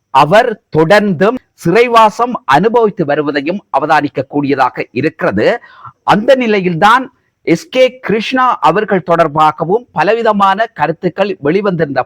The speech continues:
போதிலும், எஸ் கே கிருஷ்ணாவினுடைய வழக்குகள் வந்து விசாரணைக்கு எடுத்துக்கொள்ளப்பட்டிருந்த போதிலும், அவர் இன்னும் விடுதலை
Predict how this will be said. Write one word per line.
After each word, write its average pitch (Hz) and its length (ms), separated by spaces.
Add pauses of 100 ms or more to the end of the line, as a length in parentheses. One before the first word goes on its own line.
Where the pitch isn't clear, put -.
போதிலும், 180 560 (300)
எஸ் 160 260
கே 254 300
கிருஷ்ணாவினுடைய 208 920 (120)
வழக்குகள் 190 540
வந்து 175 320
விசாரணைக்கு 175 640 (380)
எடுத்துக்கொள்ளப்பட்டிருந்த 180 1080
போதிலும், 160 440 (320)
அவர் 165 440
இன்னும் 175 480
விடுதலை 185 440